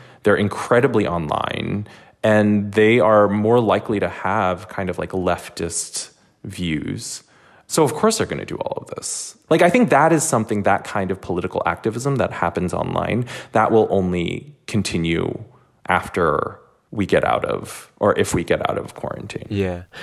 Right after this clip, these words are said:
Speaker 2: You know, what I loved most about your essay was that you compared this cultural moment, this moment of quarantine culture where absurdist art is flourishing everywhere.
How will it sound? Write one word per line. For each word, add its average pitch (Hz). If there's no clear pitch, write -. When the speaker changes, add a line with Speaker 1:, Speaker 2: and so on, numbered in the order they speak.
Speaker 2:
You 139
know, 123
what 131
I 131
loved 123
most 107
about 98
your 98
essay 87
was 95
that -
you 98
compared 104
this 104
cultural 92
moment, 76
this 90
moment 98
of -
quarantine 98
culture 78
where 95
absurdist 110
art 90
is 98
flourishing 87
everywhere. 76